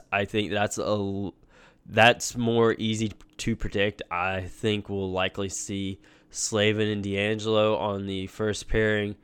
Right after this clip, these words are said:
Shea and Pesce on the second, and then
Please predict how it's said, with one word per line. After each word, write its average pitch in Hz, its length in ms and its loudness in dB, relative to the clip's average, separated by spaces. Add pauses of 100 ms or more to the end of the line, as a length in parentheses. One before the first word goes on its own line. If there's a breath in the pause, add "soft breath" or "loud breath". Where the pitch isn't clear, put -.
(420 soft breath)
Shea 110 520 4
and 101 120 0
Pesce 107 560 2
on 95 160 -2
the 92 80 -6
second, 107 680 0 (120)
and 101 420 -2
then 95 500 -6